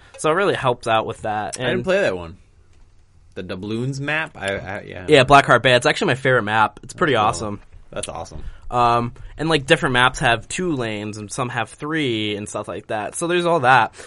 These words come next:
Speaker 1: which kinda adds a lot of variety for it
Speaker 2: Yeah.
Speaker 1: to me. On top
Speaker 2: Which
Speaker 1: of
Speaker 2: the other mobas don't have.
Speaker 1: Yeah, they don't have at all. And that's one thing why I didn't go back to Dota. I got bored. The only time I played it was when the winter update was going on. The map was snowy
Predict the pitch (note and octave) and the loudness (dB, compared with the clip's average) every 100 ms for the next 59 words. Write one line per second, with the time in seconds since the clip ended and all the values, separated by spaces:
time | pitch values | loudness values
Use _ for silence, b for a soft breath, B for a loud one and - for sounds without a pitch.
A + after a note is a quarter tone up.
0 | B D3+ D3+ G3 E3+ C3 C3 A#2+ A2 G#2 | B -4 2 4 8 8 6 2 2 2
1 | G#2 G2 G2 G2 G2+ - G#2+ G2 F#2+ D3+ | -2 0 0 -2 -6 -6 -8 -6 -4 -4
2 | B2 G#2+ G#2+ B2+ C3+ C3+ B2+ D3+ C3 D#3+ | -4 -4 -4 0 0 2 0 2 0 0
3 | D3+ E3 F3+ E3 E3+ E3+ D#3 D#3+ F#3+ - | 0 0 -2 -2 -4 -4 -6 -8 -8 -10
4 | D#2+ _ C3 B2+ C3 - A#2 B2 G#2 G2 | -12 _ -2 0 0 0 -2 0 -2 0
5 | A2 A2+ G#2 C3 C#3 C3+ C#3 C3+ D3 C3 | 4 4 4 4 2 2 -2 0 2 4
6 | A#2+ A#2 A2 A#2+ A#2+ A2+ G#2+ A2 G#2 G#2 | 4 4 -2 -6 -6 -6 0 0 0 -6
7 | G2+ A#2 G#2 F#2+ G2+ G2+ G2+ A2 A#2 G2+ | -4 -2 -2 -4 -4 -6 -4 -2 -2 -4
8 | - - D#3 D#3+ E3 C#3 - D3 C3+ A#2+ | -6 0 2 2 2 2 2 2 2 0
9 | A#2 B2 G#2+ B2 C3+ A#2+ G#2 A2+ G#2+ G#2 | -4 -4 -2 -2 -2 -2 -2 -6 -6 -6
10 | A2 A2 A2 G#2+ G#2+ G#2+ G2+ G2 - - | -6 -2 -4 -4 -4 -4 -4 -10 -12 -6
11 | A#2 A2+ G2+ G2+ | -4 -4 -4 -10